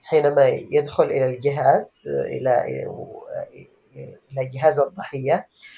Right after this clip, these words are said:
آه، يقوم بتشفير البيانات. ومعروف أنه طالما تم تشفير البيانات لا أحد يستطيع، أو من الصعب جدًا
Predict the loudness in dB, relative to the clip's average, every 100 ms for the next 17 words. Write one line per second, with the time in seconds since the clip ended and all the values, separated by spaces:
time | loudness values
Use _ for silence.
0 | -20 _ 8 10 10 10 8 6 2 -2
1 | -4 -2 -2 -2 0 0 -2 -6 -6 2
2 | 6 6 4 0 -8 -8 -8 -4 10 10
3 | 10 2 -2 -4 -4 -6 -6 -4 -2 -2
4 | 0 0 0 -2 2 4 2 -2 -6 -6
5 | -8 -10 -6 -6 -6 -4 -4 -4 0 0
6 | 0 -6 -14 -10 -10